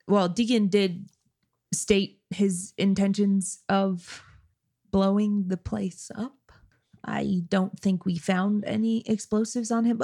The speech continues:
Oh, that's another thing. And this is more of a, a personal favor than a strategic thing. I would like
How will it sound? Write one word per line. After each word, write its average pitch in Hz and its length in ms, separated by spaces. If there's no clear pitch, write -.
Oh, 208 220
that's 202 440
another 196 360
thing. 185 300
And 196 100
this 254 180
is 214 140
more 190 200
of 180 140
a, 175 340
a 180 100
personal 190 520
favor 180 380
than 175 160
a 170 80
strategic 175 600
thing. 180 240
I 277 100
would 269 240
like 226 260